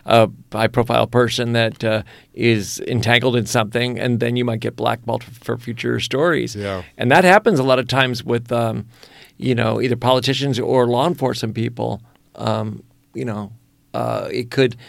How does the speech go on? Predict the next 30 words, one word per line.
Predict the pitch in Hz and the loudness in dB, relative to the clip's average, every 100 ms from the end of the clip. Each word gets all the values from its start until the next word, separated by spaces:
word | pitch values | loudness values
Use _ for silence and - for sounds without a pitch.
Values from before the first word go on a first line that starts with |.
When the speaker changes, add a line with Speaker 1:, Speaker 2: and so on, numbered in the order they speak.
| - - _ | -20 -20 _
Speaker 1:
it | 123 120 | -6 0
could | 127 | 0
affect | 117 - 139 123 - - - | -2 -2 -2 -2 -8 -16 -10
your | 127 131 120 117 117 117 _ - | -2 0 2 0 -2 -6 _ -8
ability | 104 127 120 | 2 4 4
to | 113 107 | 0 -2
get | - 120 | 0 0
information | 117 113 120 117 113 110 | 0 -2 -2 -2 -2 -2
down | 117 113 | -2 -2
the | 113 | -2
road, | 120 139 123 | 2 2 2
even | 117 117 | 0 -2
Speaker 2:
Right. | 117 | -2
Speaker 1:
though | |
it | 117 | -2
shouldn't. | - - 147 117 117 - - | -4 -2 -2 -2 -8 -12 -12
Speaker 2:
Mm-hmm. | 107 110 139 - _ - | -10 -10 -12 -14 _ -2
Speaker 1:
But | 127 | 2
let's | 131 135 | 2 0
face | - 139 123 135 | 2 4 4 2
it, | 117 | -2
there's | 123 127 | 0 0
been | 107 117 113 | 0 -2 -2
people | 117 120 123 113 | -2 -2 0 2
who | 120 120 117 | 2 2 2
have | 117 117 | 0 2
not | 127 117 | 0 0
called | - 123 120 | -2 0 0
back | 120 123 120 | 2 2 0
certain | - 127 120 117 113 | -2 -4 -2 -4 -6